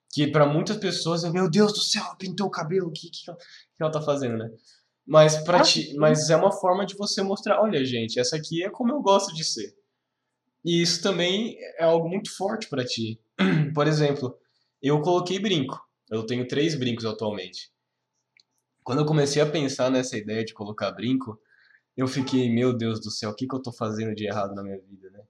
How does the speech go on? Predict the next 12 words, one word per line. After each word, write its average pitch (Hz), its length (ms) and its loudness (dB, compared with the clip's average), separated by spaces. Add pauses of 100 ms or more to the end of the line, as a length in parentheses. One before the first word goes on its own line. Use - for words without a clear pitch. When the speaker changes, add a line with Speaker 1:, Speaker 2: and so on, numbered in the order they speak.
(120)
Speaker 1:
que 117 120 -8
que 123 80 0
eu - 80 10
tô, 107 380 0 (260)
<laughs> 359 260 -6
que 151 100 2
monstro 156 460 8
que 135 80 2
eu 135 60 8
estou 135 240 2
me 139 140 2
tornando?" 123 540 4